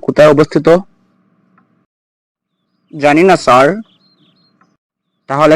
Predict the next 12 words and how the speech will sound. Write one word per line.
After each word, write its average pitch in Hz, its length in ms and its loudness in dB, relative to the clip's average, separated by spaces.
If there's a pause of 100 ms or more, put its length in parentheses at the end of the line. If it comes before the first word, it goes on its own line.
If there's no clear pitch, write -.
কানে 147 180 2
ধরে 160 260 2
দাঁড়া। 123 180 4 (1700)
কানে 131 220 -6
ধরে 143 200 0
দাঁড়ালে 147 340 2
কি 170 220 0 (320)
তাজমহল 151 440 2
দেখতে 139 360 -2
পারবো 151 200 2 (100)
স্যার? 143 220 2 (4000)
সবাই 120 320 -2